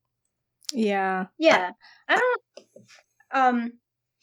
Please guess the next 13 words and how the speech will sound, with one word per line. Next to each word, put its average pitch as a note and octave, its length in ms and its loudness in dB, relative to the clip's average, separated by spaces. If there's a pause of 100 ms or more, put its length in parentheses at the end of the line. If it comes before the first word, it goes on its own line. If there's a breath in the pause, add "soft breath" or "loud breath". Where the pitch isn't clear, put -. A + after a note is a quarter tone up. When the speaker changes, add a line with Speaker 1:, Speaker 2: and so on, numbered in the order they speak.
(140)
Speaker 2:
it's C#4 140 0
always D#4 260 4
interesting A#3 560 -2
kind A3 160 -2
of G3+ 180 -8
code G#3 320 0
switching A#3+ 540 -2
between A#3 360 -2
that - 200 4
meta A3+ 300 2
perspective B3 760 0
and G#3+ 220 -4
the G#3 60 -2